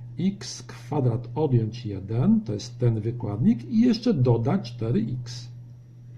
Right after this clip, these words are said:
I równa się, a to przepisujemy dwie piąte do potęgi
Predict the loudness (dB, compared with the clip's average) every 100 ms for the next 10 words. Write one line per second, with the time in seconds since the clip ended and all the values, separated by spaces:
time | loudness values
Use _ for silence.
0 | -14 -14 -14 -12 -12 -12 -12 -12 -12 -14
1 | -14 -8 4 8 10 10 6 4 2 0
2 | 0 0 -2 0 -2 -2 -2 0 2 2
3 | 0 -2 -10 -18 -20 -18 -6 -4 4 4
4 | 6 6 6 6 4 4 4 2 -8 -18
5 | -14 -2 2 2 2 4 6 8 6 2